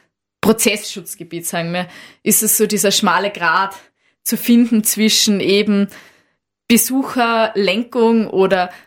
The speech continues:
Besucherangebot schaffen, Erlebnis schaffen und aber wirklich eben diese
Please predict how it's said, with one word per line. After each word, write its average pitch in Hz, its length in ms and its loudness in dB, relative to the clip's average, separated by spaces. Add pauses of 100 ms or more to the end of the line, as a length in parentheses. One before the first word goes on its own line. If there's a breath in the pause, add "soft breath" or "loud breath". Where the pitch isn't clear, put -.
(160)
Besucherangebot 226 1000 -2
schaffen, 208 440 -2
Erlebnis 196 640 0
schaffen 214 520 -2 (200 loud breath)
und 240 260 4
aber 190 240 -2
wirklich 226 380 -6
eben 202 280 2
diese 190 340 0